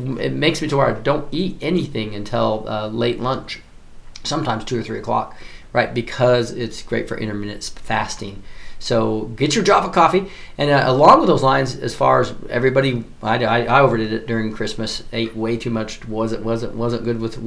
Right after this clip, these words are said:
good with my, my keto diet. Going back on keto is, uh, really helped me. So if you go to Q E strong dot com, they have a, that Kingdom Light program that's beautiful. The patches that have God's word on them, intentions, uh, to, to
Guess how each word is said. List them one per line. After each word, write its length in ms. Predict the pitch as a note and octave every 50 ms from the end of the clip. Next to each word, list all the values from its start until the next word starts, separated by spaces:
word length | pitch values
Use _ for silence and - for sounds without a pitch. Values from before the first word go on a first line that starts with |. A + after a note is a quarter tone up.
| A2+ A2+ G#2+
good 220 | A2 A#2+ A2+ - -
with 160 | A#2+ - C3
my, 120 | B2 A2 A2 F#2+ G2
my 160 | A2+ A2+ A2+
keto 320 | A2+ - C3 A#2 A2+ A2
diet. 340 | A2+ G#2+ A2 A2 - - - - - - - - -
Going 220 | A#2+ C3+ C3+ C3+
back 380 | B2+ C3 C3+ C3 B2+ - - - A2+ G#2
on 220 | G#2+ B2 D3 E3+ E3
keto 440 | - - C3 A#2 A2+ A2+ G#2+ - - - - - - - -
is, 180 | A#2 A2+ G#2
uh, 140 | A#2+ A2 G#2+
really 400 | G#2+ B2 C#3+ D3 D3 C3+ A#2+ A2
helped 180 | A2+ A2 G#2+ A2
me. 140 | A2+ A2+
So 140 | G#2+ - G#2+
if 100 | G2 -
you 80 | C3+ A#2+
go 160 | B2 B2 A#2
to 120 | - A#2+
Q 260 | A2 - - C3+ B2 A#2
E 40 |
strong 260 | A2+ - A#2+ A2+ A2 G#2
dot 220 | G#2+ G#2+ - -
com, 320 | A2+ A2+ A2 G#2+ G#2+ G#2+ - - - - - - -
they 140 | A#2 B2 B2+
have 160 | C3+ C3 B2+
a, 80 | B2
that 260 | G#2+ B2 A#2+ A#2 - -
Kingdom 380 | - D#3 C#3+ C3 B2+ A#2 G#2+
Light 280 | G2 A2 A#2+ B2 - -
program 400 | - A2+ G#2+ G#2 G#2+ G2+ G2 G2+
that's 160 | G2+ - -
beautiful. 640 | - - B2+ B2+ C3+ C3+ B2+ - - G#2+ G2 F#2 - - - - - - - -
The 160 | - A2+ G2+ F#2
patches 600 | F#2+ - - A#2 A2+ B2 C3+ - - D3+ C#3+ B2+
that 120 | C3 -
have 200 | A2+ A#2 A#2 -
God's 280 | - A#2+ A2+ A#2 A#2+ A#2+
word 300 | A2+ A#2 B2 A#2+ A#2 A2+
on 160 | A2+ A2+ A2
them, 320 | A2 A2 A2 A2 A2 A2 - - - - - - - - -
intentions, 920 | A#2 G#2+ G2+ - - - C3+ C#3 C3+ - D3 C#3+ C#3+ C#3+ C#3 - - - - - - - - - -
uh, 160 | A2+ A2+ A2+
to, 460 | A2+ - - B2 A#2 A2+ A2+ A2 A2+ -
to 400 | - - B2 A2 G#2 G#2+ G#2+